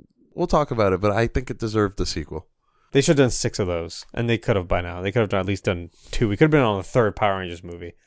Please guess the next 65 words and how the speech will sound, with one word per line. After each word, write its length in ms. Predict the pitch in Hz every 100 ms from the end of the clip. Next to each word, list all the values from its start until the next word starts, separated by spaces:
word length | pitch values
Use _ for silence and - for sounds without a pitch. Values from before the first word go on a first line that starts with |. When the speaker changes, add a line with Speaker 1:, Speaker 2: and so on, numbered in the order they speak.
| _
Speaker 1:
Hell 260 | - 107 98
yeah. 300 | 107 95 82
Speaker 2:
They're 200 | - 131
all, 100 | 135
like, 160 | 120 107
in 80 | 92
college 300 | - 92 123
Speaker 1:
And 120 | 151
everything 300 | 151 165 165
Speaker 2:
or 40 | 165
Speaker 1:
would 80 |
have 60 | 156
been 100 | 156
established 500 | 147 156 175 156 -
already. 300 | 107 90 80 - _
Speaker 2:
Yeah. 260 | 113 107 87 -
Speaker 1:
But 180 | 127 -
th-, 120 | - -
here's 140 | 165
the 60 | 147
thing. 160 | 135
I 60 | 131
think 200 | 143 143
the 60 | 135
people 220 | 139 139
from 120 | 139
that 100 | 123
movie, 460 | 98 120 135 135 - _ _ -
like, 180 | 107 -
half 320 | 110 117 -
of 100 | 143
them 220 | 143 143
are 120 | 110
way 220 | 92 110 110
too 160 | 123
famous 360 | 107 104 104 -
now. 200 | 123 131 _ _ _ _ _ _ _
Speaker 2:
They're 100 | -
too 140 | - 302
famous 360 | 175 208 262 226
and 80 | 170
they're 200 | 135 - _ -
old. 480 | 156 294 117 - - -
<laughs> 100 | 180 - _ -
Speaker 1:
Yeah. 240 | 127 120 110 - - - -
Speaker 2:
Like, 120 | 202
they 80 | 294
were 160 | 339
already 320 | 170 208 254 240
kinda 220 | 196 151
old. 200 | 139 127
Like, 220 | 131 131
I 60 | 143
know, 180 | 160 165
like, 280 | 165 151 160
uh, 300 | 147 131 123
the 120 | 123
Australian 560 | 123 - 120 170 131
guy 180 | 104 95
who 60 | 95
plays 260 | 117 107 95
Jason, 380 | 104 101 - 107
like, 140 | 92
he 100 | 143
was 220 | 135 95